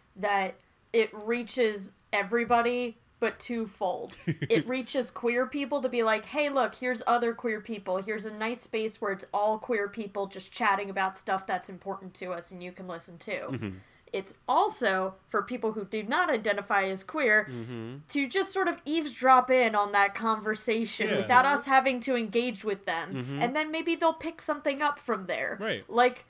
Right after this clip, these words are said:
Speaker 1: all, all queer media has that, like, twofold advan-, I mean, I don't wanna speak for literally all queer
Speaker 2: <laughs>
Speaker 1: media, Natch, but, like,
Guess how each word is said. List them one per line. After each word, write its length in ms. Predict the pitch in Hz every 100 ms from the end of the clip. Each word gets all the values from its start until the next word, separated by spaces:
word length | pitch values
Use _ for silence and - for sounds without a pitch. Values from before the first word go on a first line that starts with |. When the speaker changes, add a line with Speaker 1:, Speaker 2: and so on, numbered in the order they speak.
| _ _ _ _ -
Speaker 1:
all, 220 | 285 320 320
all 200 | 381 381
queer 280 | - 330
media 480 | 302 302 269 226 214
has 500 | 226 - 254 254 262 220
that, 320 | 240 202 -
like, 320 | 247 202 190 -
twofold 840 | - 269 247 233 - 220 220 202
advan-, 300 | 196 208 196 -
I 100 | 208
mean, 180 | 214 196
I 60 | 196
don't 180 | 196 185
wanna 200 | 185 180
speak 260 | - 190 -
for 120 | 190
literally 500 | 185 190 190 185 180
all 200 | 175 165
queer 260 | 170 170 160
Speaker 2:
<laughs> 0 |
Speaker 1:
media, 340 | 165 147 147
Natch, 360 | 151 156 - -
but, 160 | 254 262
like, 180 | 285